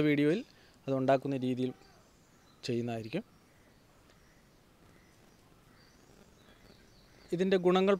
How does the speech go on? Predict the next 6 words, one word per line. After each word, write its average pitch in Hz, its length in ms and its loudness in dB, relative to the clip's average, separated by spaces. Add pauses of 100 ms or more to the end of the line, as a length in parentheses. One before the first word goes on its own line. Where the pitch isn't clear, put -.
പറയുകയാണെങ്കിൽ 160 680 2 (680)
ഇത് 139 100 -2 (160)
ഹെയറിനെ, 143 440 2 (920)
മുടിക്ക് 139 360 0 (840)
ആരോഗ്യം 135 380 2
നൽകുന്നു, 127 300 -4